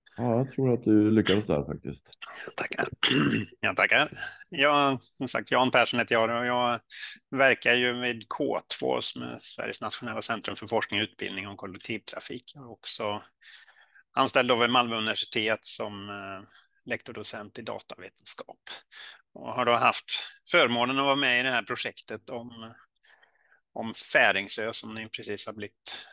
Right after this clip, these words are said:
Speaker 2: eh, introducerad, eh, om bakgrunden och tankarna där. Så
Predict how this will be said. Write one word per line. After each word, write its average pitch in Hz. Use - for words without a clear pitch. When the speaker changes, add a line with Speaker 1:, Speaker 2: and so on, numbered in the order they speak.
Speaker 2:
eh, 101
introducerad, 110
eh, 107
om 107
bakgrunden 101
och 98
tankarna 98
där. -
Så 139